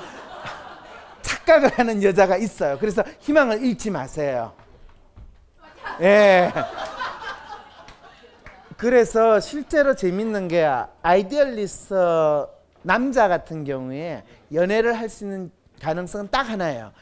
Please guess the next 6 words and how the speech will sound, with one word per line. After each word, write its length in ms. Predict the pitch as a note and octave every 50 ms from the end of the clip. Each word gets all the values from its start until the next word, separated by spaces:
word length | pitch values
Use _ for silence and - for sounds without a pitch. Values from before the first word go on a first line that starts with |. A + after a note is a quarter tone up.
| _ _ D#3+
여자가 360 | F#3 F#3+ G#3 A#3 A3 G#3 -
그 80 | - D#3+
남자를 440 | D#3 D#3+ E3+ F3+ F3+ F3+ E3+ E3 D#3
존경하는 580 | - E3+ F#3 G3+ G3+ G3 E3 B2+ A2+ G#2+ G2+ F#2+
경우에. 200 | - E3 E3 - _ _ _ _ _ _ _ _ _ _ _ _ _ F3 E3 D#3+ E3 E3 E3 E3 D#3+ D#3+ _ _ _ _ _ _ _ _ _ _ _ _ _
그러면 640 | - G#3 A3 A3+ A3 G#3+ G#3+ A3+ A#3+ A#3 G#3 E3